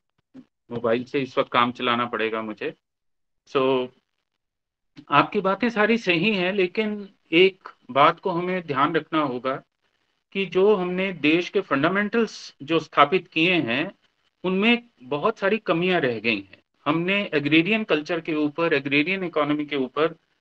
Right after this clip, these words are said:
हमने market economy को स्थापित कर दिया। आपकी सारी politics तो वहीं fail हो गई। जो नहीं चाहिए था वो आपने हम, हम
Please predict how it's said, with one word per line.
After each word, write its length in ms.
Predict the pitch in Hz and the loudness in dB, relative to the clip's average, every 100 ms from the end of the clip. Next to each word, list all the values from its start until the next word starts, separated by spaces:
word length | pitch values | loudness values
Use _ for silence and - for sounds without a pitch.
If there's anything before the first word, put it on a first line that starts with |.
| _ - | _ -6
हमने 180 | 156 180 | -2 0
market 460 | 135 139 147 214 | 6 6 6 -2
economy 360 | 202 165 170 180 | 2 2 2 0
को 140 | 190 | -2
स्थापित 420 | 175 - 151 180 | -4 -2 -2 -2
कर 160 | - 160 | -2 -2
दिया। 200 | 180 190 | 0 0
आपकी 200 | 185 202 | 0 -2
सारी 260 | 190 180 196 | -2 0 0
politics 460 | 190 185 196 190 - | 0 0 -2 -4 -4
तो 60 | |
वहीं 200 | 185 196 | -4 -4
fail 240 | 214 196 190 | 0 2 2
हो 80 | |
गई। 180 | 135 135 - _ _ _ _ _ _ _ _ _ _ _ | 2 -2 -6 _ _ _ _ _ _ _ _ _ _ _
जो 200 | 113 180 | 2 6
नहीं 340 | 214 165 175 226 | 6 6 4 2
चाहिए 300 | 214 202 214 | 4 6 4
था 140 | 208 | 4
वो 220 | 190 190 | 2 4
आपने 500 | 196 180 175 185 190 | 6 4 2 0 -2
हम, 360 | 180 147 156 165 _ _ _ _ | -2 -2 -4 -6 _ _ _ _
हम 180 | 139 151 | -4 -2